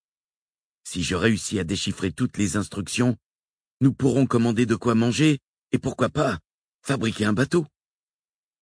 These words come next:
Sans moteur trop bruyant, j'espère. » « Sans moteur du tout. » Richard termina son repas, puis se pencha une fois de plus vers le clavier. Nicole s'inquiétait.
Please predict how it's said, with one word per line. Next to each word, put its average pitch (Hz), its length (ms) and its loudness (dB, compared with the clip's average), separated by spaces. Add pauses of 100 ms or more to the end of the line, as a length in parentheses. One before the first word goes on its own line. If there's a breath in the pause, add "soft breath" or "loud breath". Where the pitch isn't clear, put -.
(120)
Sans 165 200 -2
moteur 151 320 2
trop 120 160 0
bruyant, 165 480 0
j'espère. » « 85 640 -2 (800)
Sans - 300 -2
moteur 110 340 2
du 110 220 -2
tout. » 143 200 2 (1500)
Richard 101 500 -2
termina 87 420 -2
son 80 180 -6
repas, 92 460 0 (640)
puis 117 200 0
se - 140 -2
pencha 95 380 -2
une 98 100 0
fois 101 160 -2
de 98 120 2
plus 117 280 -4
vers 104 140 0
le 107 100 0
clavier. 73 480 -6 (2000)
Nicole 92 500 2
s'inquiétait. - 680 -8